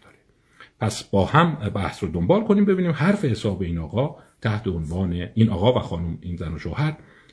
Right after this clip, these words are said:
تحت عنوان مرگ‌های ناامیدی چه هست. خب باز هم در مقدمه اجازه بدید من، اه، یک مقداری بیشتر راجع به نویسنده خدمتتون بگم.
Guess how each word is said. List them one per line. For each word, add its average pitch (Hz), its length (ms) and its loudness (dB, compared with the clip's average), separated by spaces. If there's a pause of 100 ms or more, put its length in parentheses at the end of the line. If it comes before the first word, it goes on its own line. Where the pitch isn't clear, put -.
تحت 104 240 -2
عنوان 87 360 0
مرگ‌های 87 600 0
ناامیدی 76 680 -4 (160)
چه - 140 -14 (100)
هست. - 240 -20 (1400)
خب 180 100 2
باز 185 260 8
هم 269 140 6
در 156 180 2
مقدمه 131 760 2
اجازه 120 320 2
بدید 120 360 0
من، 117 280 4
اه، 98 400 0
یک 113 200 -2
مقداری 98 540 2
بیشتر 107 600 -2
راجع 87 320 -2
به 87 120 0
نویسنده 80 560 0
خدمتتون 78 520 -6
بگم. 123 320 2